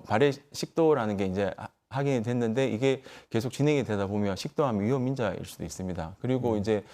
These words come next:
Speaker 1: 어, 속쓰림의 이제 원인이 단순한 위염이 아니라 뭐 위궤양이나 십-, 십이장 궤양에 의한 속쓰림의 경우에는 이게
Speaker 2: 음.
Speaker 1: 방치하고 오래 진행하다 보면,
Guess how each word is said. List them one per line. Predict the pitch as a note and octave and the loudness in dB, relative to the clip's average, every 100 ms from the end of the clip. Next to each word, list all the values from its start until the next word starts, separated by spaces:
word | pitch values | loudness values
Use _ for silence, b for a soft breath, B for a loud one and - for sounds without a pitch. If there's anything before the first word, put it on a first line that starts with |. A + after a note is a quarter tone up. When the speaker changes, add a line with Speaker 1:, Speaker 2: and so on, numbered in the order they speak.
| B B B B B - | B B B B B -4
Speaker 1:
어, | G2 | -2
속쓰림의 | - G3 - G#3+ D#3+ C3+ | 0 0 6 6 6 4
이제 | G#2+ | 4
원인이 | F#2+ G#2+ D3 D#3 C3 B2+ G#2+ | 2 4 4 4 2 0 0
단순한 | G#2+ G#2+ C#3 C3+ B2 | 0 0 2 2 2
위염이 | B2+ C#3 G#2+ | 2 2 0
아니라 | F#2 G#2+ G#2 G2 | 0 0 0 -2
뭐 | F2+ F#2+ F#2+ F#2 - | -2 0 0 -2 -2
위궤양이나 | G#2+ B2 A#2+ A#2 B2 C#3 A#2 G#2+ G2+ F2+ | 0 0 0 0 2 2 2 2 0 -2
십-, | - - _ _ - | -8 -12 _ _ -6
십이장 | D#3+ E3+ B2+ F#2+ | 0 2 2 0
궤양에 | A2 C3 D3+ B2 - - | 0 2 2 0 -2 -4
의한 | G#2 G#2+ G#2+ - | 0 0 0 -2
속쓰림의 | B2+ - C3 A2 | -8 -2 0 0
경우에는 | F#2 F#2+ G2+ G2 B2+ C#3+ B B B - | 0 -2 0 0 0 -2 B B B -4
이게 | G#2+ G#2+ | 0 2
Speaker 2:
음. | F#2+ | 0
Speaker 1:
방치하고 | F#2 G2+ F#2 C#3 B2+ B2+ | -2 -2 2 2 2 2
오래 | C3 A2 | 2 0
진행하다 | - A2+ A2+ A2 F#2+ | 0 0 0 0 0
보면, | G2+ A2 C#3+ | 0 2 0